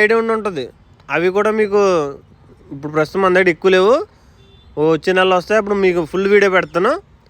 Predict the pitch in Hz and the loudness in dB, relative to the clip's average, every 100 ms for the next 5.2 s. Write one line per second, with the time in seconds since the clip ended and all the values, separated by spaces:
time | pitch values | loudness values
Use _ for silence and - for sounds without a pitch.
0 | _ _ _ _ _ _ 165 190 208 202 | _ _ _ _ _ _ -6 -2 -2 -4
1 | 185 190 214 226 240 240 214 175 196 208 | -4 0 2 2 4 2 2 0 0 0
2 | 214 214 214 214 208 208 185 170 170 170 | 0 0 -4 -4 -4 -4 -2 -2 -2 -2
3 | 185 196 208 214 196 175 170 202 214 214 | -2 -2 -2 -2 0 0 -2 -2 -2 -4
4 | 202 196 175 151 - 202 208 170 - - | -4 -4 -4 -8 -8 0 0 0 -6 -12
5 | 156 156 | -12 -4